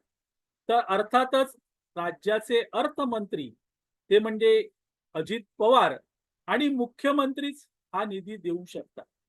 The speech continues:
या आमदारांना नाना पटोले किंवा विजय वडेट्टीवार निधी देऊ शकत नाही आणि त्यामुळे या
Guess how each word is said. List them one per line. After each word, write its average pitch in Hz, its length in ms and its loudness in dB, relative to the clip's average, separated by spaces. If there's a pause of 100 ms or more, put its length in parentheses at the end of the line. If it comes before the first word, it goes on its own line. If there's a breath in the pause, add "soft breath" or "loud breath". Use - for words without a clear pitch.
(880)
या 208 200 2 (220)
आमदारांना 247 760 4 (320)
नाना 180 440 -2
पटोले 226 640 2
किंवा 208 380 -6 (120)
विजय 165 320 -4
वडेट्टीवार 226 760 -4
निधी 208 280 -12
देऊ 190 280 -4
शकत 175 460 -12
नाही 151 300 -10 (1000)
आणि 254 200 0 (200)
त्यामुळे 294 640 2 (300)
या 208 180 2